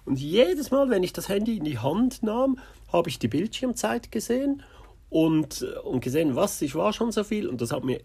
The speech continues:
effektiv geholfen. Ich hatte das ein paar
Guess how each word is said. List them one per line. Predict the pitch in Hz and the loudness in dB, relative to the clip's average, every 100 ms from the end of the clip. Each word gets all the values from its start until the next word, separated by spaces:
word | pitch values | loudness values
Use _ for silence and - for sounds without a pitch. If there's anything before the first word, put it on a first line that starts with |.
| - | -6
effektiv | - 262 - 294 - - 247 - | -2 -2 -4 -10 -6 -2 -4 -2
geholfen. | 226 190 254 - - 143 | -4 -4 -6 -8 -14 -6
Ich | - | 0
hatte | 196 208 | 0 2
das | 185 180 | 2 2
ein | 180 | 0
paar | - 170 160 160 156 139 | 0 0 2 2 2 -2